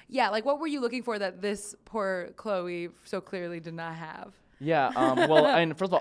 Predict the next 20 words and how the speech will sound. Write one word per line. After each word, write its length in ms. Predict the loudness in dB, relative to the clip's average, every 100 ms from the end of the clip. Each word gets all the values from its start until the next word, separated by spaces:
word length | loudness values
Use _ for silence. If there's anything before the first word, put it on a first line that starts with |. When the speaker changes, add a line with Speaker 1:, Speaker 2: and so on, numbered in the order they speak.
| 6
Speaker 2:
all 60 | 4
my 140 | 4
best 200 | 2 0
friends 200 | -2 -6
were 100 | -6
dating 260 | -8 -8 -8
each 120 | -6
other. 200 | -2 -2 -2 -8
<laughs> 180 | -12 -8
Speaker 1:
Yeah. 300 | -6 -8 -12 -16 -20 -20 -20 -20 -4
Speaker 2:
Um, 420 | 2 2 2 0 -2
Speaker 1:
But 160 | -4
you 120 | -2
were 120 | -2 -2
into 240 | -4 -6
the 60 | -6
best 200 | -8 -8
friends, 420 | -12 -12 -18 -14
no? 160 | -10 -10 -12 -2
Speaker 2:
Uh, 360 | 4 6 6